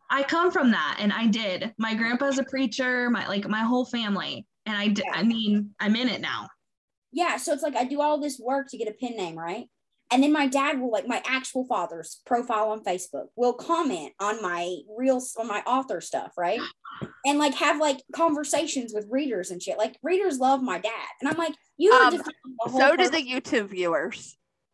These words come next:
Speaker 2: Oh, God. It's like, "You are defeating the whole purpose of me having a pen name. Now everybody's gonna know who you are, Dad." And he's like, "I don't care if they know who I am." And I'm like, "I care."
Speaker 1: Oh, no.
Speaker 3: <gasps> Jen Sterling is also convinced that she's gonna be your stepmom.
Speaker 2: That's not happening. Jen is crazy.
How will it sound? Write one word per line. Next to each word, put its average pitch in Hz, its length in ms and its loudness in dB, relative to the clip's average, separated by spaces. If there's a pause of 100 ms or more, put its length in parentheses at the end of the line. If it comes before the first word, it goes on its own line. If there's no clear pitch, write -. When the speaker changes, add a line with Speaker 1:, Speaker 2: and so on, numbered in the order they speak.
Speaker 2:
Oh, 160 180 -10
God. 139 340 -18 (420)
It's 277 160 -4
like, 285 180 2
"You 339 160 2
are 381 80 0
defeating 320 380 -2
the 277 100 2
whole 262 240 0
purpose 247 340 -6
of 202 80 -6
me 196 120 -8
having 208 320 -6
a 185 40 -8
pen 196 200 -10
name. 165 180 -8
Now 233 220 -4
everybody's 269 340 0
gonna 240 160 -8
know 226 180 -4
who 220 80 -14 (140)
you - 80 -8
are, 208 220 -2
Dad." 156 240 -8
And 190 80 -20
he's 208 100 -14
like, 185 160 -6
"I 285 60 0
don't 277 120 -6
care 175 140 -6
if - 80 -14
they 160 100 -8
know 160 120 -8
who 165 160 -10
I 147 140 -6
am." 165 300 -10
And 311 80 -2
I'm 381 60 2
like, 381 140 -2
"I 523 200 4 (100)
care." 254 380 6 (360)
Speaker 1:
Oh, 277 100 2
no. 240 460 6 (140)
Speaker 3:
<gasps> 571 260 -2
Jen 269 180 4
Sterling 294 520 6
is 240 120 0
also 226 380 4
convinced 208 460 -6
that - 140 -6
she's 165 220 -6
gonna 190 160 -2
be 175 140 -6
your 160 140 -4
stepmom. 180 640 0 (340)
Speaker 2:
That's 202 200 -6
not 180 220 -6
happening. - 420 -16 (560)
Jen 254 200 0
is 254 140 -2
crazy. 160 640 -8